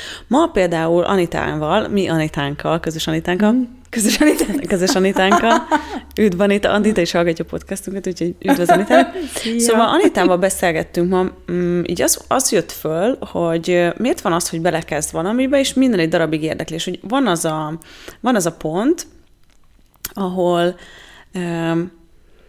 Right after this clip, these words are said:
Speaker 1: hogy, hogy így, hogy így kitalálja, hogy ú, akkor inkább, inkább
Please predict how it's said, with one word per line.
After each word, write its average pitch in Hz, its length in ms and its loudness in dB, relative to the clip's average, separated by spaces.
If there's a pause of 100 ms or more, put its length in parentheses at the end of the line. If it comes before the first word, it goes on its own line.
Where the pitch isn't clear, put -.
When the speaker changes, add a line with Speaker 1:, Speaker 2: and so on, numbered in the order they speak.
(320)
Speaker 1:
hogy, 196 240 -2
hogy 202 180 0
így, 202 200 2
hogy 208 100 0
így 196 120 -2
kitalálja, 202 400 2
hogy 180 220 2
ú, 262 160 6
akkor 185 240 2
inkább, 175 300 -2
inkább 180 340 -2